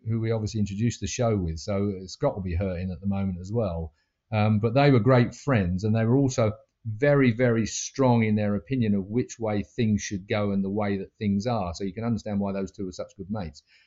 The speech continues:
But Scott obviously smudged the wrong toe at some stage, but Scott has been responsible for the technical regs at World Superbike. Now, that's been quite controversial,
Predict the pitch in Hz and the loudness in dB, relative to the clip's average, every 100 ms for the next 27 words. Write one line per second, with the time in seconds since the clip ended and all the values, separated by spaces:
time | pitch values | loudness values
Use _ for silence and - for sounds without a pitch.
0 | _ _ _ 120 - - 190 117 - - | _ _ _ -4 -2 4 6 6 2 -10
1 | _ _ 147 151 123 123 - 147 135 - | _ _ 4 6 6 4 2 4 4 2
2 | 127 113 113 104 87 147 120 87 82 - | 2 4 6 4 2 2 2 0 -4 -4
3 | 90 82 76 76 67 85 - _ _ - | -4 -4 -4 -6 -6 -8 -10 _ _ -6
4 | 127 - 196 185 131 131 120 113 143 139 | -4 0 2 4 2 4 2 2 2 0
5 | 117 92 92 - 113 110 101 - 113 - | 0 -2 -4 -2 0 2 -2 -4 -8 -4
6 | - 170 117 - 87 82 76 80 82 - | -2 -2 -2 -4 -4 -2 -2 -6 -8 -10
7 | 98 120 104 101 147 143 101 80 82 101 | -6 -2 -2 0 -2 -2 -4 -4 -4 -2
8 | 131 143 135 110 127 - 120 107 107 147 | -2 -2 0 0 0 -2 -2 -2 0 2
9 | 139 87 76 | 0 -2 -6